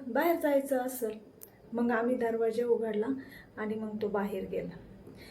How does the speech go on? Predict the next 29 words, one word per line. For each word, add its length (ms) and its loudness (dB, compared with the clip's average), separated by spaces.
त्या 80 6
माऊला 360 10
मग 220 2
तो 80 6
कुठं 380 0
घेऊन 180 2
गेला, 300 -4
काय 180 -2
गेला. 240 -4
मग 220 8
दिवसभर 520 0
कुठं 460 -2
होती 340 2
न 60 -2
काय 240 -2
होती. 480 -2
मग 200 4
अजून, 580 6
अ, 100 4
तिसऱ्या 360 4
दिवशी 380 2
रात्री 380 2
घेऊन 360 -2
आला. 200 -6
मग, 340 8
अ, 200 6
तेव्हा 260 8
बी, 200 2
अ, 300 8